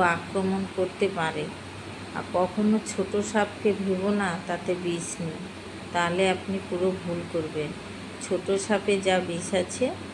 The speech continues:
বড় সাপেও তা বিষ আছে। ছোট সাপও যুদ্ধ করতে পারে। আর অসহায় মানুষ, তার কিছু সামর্থ্য না থাকলেও ভগবান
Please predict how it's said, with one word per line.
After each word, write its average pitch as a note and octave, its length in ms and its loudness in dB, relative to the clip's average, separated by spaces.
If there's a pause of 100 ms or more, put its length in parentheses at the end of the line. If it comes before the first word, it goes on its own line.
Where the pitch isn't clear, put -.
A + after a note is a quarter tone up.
(360)
বড় E3+ 180 6 (140)
সাপেও G3+ 380 2 (140)
তা A3+ 80 4 (120)
বিষ D3 220 -2 (120)
আছে। - 260 -8 (580)
ছোট F#3+ 180 0 (200)
সাপও G#3+ 300 4 (120)
যুদ্ধ F#3 200 2 (140)
করতে F#3 280 0 (120)
পারে। F3 260 -2 (840)
আর E3 200 4 (800)
অসহায় G#3+ 580 4 (120)
মানুষ, G3 400 4 (1160)
তার G3+ 220 4 (140)
কিছু G#3 260 -2 (160)
সামর্থ্য G3 500 2 (160)
না G3 80 2 (180)
থাকলেও G#3+ 500 8 (880)
ভগবান G3 560 6